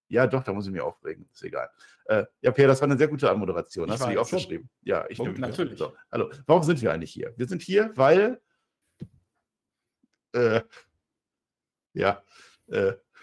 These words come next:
Speaker 1: also auf YouTube <laughs> sind wir schon mal nicht. Wir hatten einen schönen Spaß gehabt, Leute. Wir haben heute N X T Battleground geguckt für euch. Da werde ich sogar schon sehr unscharf. Wir sind nämlich auch mit Video dabei. Ich muss mich gerade scharf machen, glaube ich. Äh, wir machen Video für alle Patreons,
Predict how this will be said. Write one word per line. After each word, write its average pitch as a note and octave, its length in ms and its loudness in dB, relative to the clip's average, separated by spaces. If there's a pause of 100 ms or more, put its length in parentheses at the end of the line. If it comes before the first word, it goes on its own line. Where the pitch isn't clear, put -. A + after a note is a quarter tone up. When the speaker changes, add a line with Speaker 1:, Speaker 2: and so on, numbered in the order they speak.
(120)
Speaker 1:
also C#3+ 200 6
auf B2+ 80 4
YouTube E3+ 220 0
<laughs> - 0 -
sind - 300 4
wir A#3 80 8
schon F#3 180 4
mal C#3 120 6
nicht. D#3+ 300 0 (720)
Wir D#3 100 4
hatten D#3 140 2
einen A2 120 2
schönen G2 220 -2
Spaß - 320 -6
gehabt, - 200 -12
Leute. F2 180 -10
Wir F#2 80 0
haben G2+ 100 -4
heute - 180 -4
N G2 100 -4
X G#2 140 -8
T - 100 -14
Battleground F2 540 -6
geguckt - 260 -20
für - 100 -14
euch. - 220 -14 (220)
Da F#2+ 120 -4
werde G#2+ 140 2
ich A#2+ 60 -6
sogar G2+ 180 -2
schon G2+ 180 -6
sehr G2+ 360 0
unscharf. F#2 400 -6
Wir F2 80 -12
sind G2+ 80 -8
nämlich G#2+ 180 -6
auch F#2 80 -6
mit F#2+ 160 -10
Video A#2 200 0
dabei. F2 380 -4
Ich - 100 -12
muss A2 140 -8
mich G#2+ 120 -8
gerade E2+ 160 -2
scharf - 240 -8
machen, D2+ 300 -10
glaube - 240 -4
ich. - 140 -18 (640)
Äh, G2+ 280 2
wir G#2+ 100 0
machen B2+ 300 0
Video D#3 540 2
für - 260 2
alle A3 400 4
Patreons, D#3 720 0